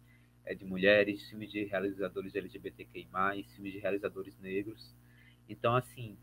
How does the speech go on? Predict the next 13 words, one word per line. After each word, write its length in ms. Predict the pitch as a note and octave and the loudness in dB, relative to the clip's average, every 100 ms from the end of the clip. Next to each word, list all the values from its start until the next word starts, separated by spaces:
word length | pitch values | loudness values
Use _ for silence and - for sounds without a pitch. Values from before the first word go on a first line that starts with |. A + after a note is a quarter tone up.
| - - | -20 -18
me 100 | A2 | -2
parece 440 | A2+ G#2+ A2 - | 4 4 4 -2
que 80 | - | -2
ainda 260 | A2+ A#2+ A#2 | 0 0 -2
não 280 | A2+ B2 C3 | -2 -4 -8
se 240 | - C3+ | -4 2
houve 340 | A#2+ A#2 A#2+ | 2 0 -4
uma 80 | B2+ | -8
sensibilização 760 | - B2 B2 A#2 A2+ A2 - A2 | -8 -10 -8 -6 2 2 2 -6
completa 580 | A#2+ A#2 A2 G2+ G2+ G#2 | -6 -4 2 2 2 -6
como 280 | G#2 G2+ | -10 -10
deveria, 580 | G2 G2+ G2+ G#2+ G2+ F#2+ | -2 0 0 -2 -2 -2
assim. 220 | - F2+ | -4 -16